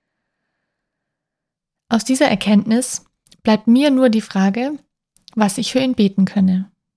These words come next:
„Sie würden für mich beten?“ Ich sage, dass ich das gern für unsere Bewohner tue. Ihm fällt nichts ein.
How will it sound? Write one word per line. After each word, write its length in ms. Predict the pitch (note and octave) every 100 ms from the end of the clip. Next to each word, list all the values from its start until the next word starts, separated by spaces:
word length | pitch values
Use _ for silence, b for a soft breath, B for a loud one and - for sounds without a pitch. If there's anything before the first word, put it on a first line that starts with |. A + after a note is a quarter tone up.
| _ _ _ _ _ _ _
„Sie 200 | - G3+
würden 220 | G3 G3
für 120 | G3 G3
mich 240 | F3+ -
beten?“ 340 | F3+ F#3 B3+ F#4 - _ _ _ _ _ _ _ _ _ _ _
Ich 140 | D4
sage, 320 | - G3 G3 G#3+
dass 180 | A#3
ich 100 | C#4+
das 220 | - D4 -
gern 260 | G#3 G#3
für 120 | G3
unsere 200 | G3+ F#3+
Bewohner 440 | F3 F3+ F#3 F3+ F3+
tue. 380 | - G3 F#3+ F#3 _ _ _ _ _ _ _ _ _ _ _
Ihm 120 | - G3
fällt 240 | G3+ G3
nichts 240 | G3 G3
ein. 380 | A#3 G3+ G3 F#3+